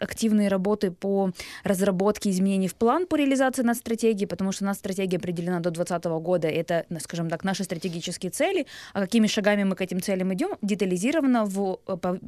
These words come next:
про-, по-, правительственном плане, который был, был утверждён распоряжением Кабмина. И сейчас в этот план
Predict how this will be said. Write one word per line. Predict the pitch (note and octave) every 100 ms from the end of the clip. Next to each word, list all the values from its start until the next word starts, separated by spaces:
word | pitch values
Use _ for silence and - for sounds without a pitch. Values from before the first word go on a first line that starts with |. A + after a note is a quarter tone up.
| F3+
про-, | F3+ F3+
по-, | F#3+ F#3+ F#3
правительственном | G3+ C4 C#4+ - A#3+ A3+
плане, | G#3 F3 C#3 - - _ - - - -
который | - A#3
был, | A#3+ G3 -
был | F#3+ G3
утверждён | F#3+ F3+ F3+ B3
распоряжением | A#3 - F3 G3 A3+ G3+
Кабмина. | F#3 E3+ D3+ C#3
И | D3+
сейчас | - B3+ C#4+
в |
этот | A#3 A3
план | A#3 D#4+